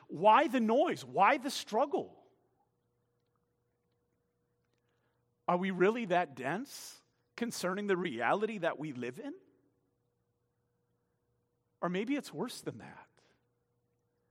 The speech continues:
because we no longer recognize the signs or the sides as, as distinctly as we used to. I mean, we can figure out the, the difference between green and the two colors that make green,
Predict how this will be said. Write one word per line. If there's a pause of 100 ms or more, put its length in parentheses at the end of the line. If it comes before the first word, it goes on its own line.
(300)
because
we
no
longer
recognize
the
signs (140)
or
the
sides
as, (1000)
as
distinctly
as
we
used
to. (2250)
I
mean,
we
can
figure
out
the,
the
difference
between
green
and
the
two
colors
that
make
green,